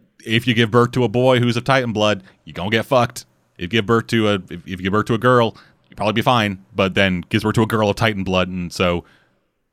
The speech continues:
tries to just send her to fuck away. But then Poseidon is all, "Hey, I'll be a good guy. Let's, let me take you in." And then actually ma-, ends up convincing Zeus to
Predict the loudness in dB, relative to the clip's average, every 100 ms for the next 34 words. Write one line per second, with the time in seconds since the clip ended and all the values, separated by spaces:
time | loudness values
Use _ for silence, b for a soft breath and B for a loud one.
0 | _ _ _ _ _ _ -2 -2 -2 -6
1 | -6 -8 -4 0 0 0 0 0 2 0
2 | -2 _ _ _ _ _ _ _ _ _
3 | _ _ _ _ _ _ _ _ _ _
4 | _ _ _ _ -4 2 2 4 4 4
5 | 2 0 2 2 2 -2 b b -2 2
6 | 4 4 2 2 2 2 2 2 0 -4
7 | -10 -4 0 2 4 2 0 -2 -2 0
8 | 0 0 -2 -4 -6 -10 -14 _ -6 -4
9 | -4 -4 0 2 2 0 2 2 2 0